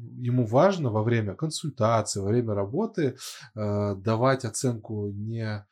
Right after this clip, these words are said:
субъективную, то есть, а на основе того, что он услышал, дать проанализировать, используя методики,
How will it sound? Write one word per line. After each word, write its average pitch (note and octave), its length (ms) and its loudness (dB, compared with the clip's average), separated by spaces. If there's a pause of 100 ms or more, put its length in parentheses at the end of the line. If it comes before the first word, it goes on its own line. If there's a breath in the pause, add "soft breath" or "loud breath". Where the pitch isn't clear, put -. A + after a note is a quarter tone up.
(140)
субъективную, C3 920 -2
то - 120 -4
есть, - 280 -6
а B2 240 4
на A#2+ 200 2
основе B2+ 540 2
того, G#2+ 360 0
что - 280 -8
он G#2 160 -6
услышал, D3+ 600 0
дать A2+ 300 4
проанализировать, G#2 1040 -2
используя G#2 600 -4
методики, A#2 680 -2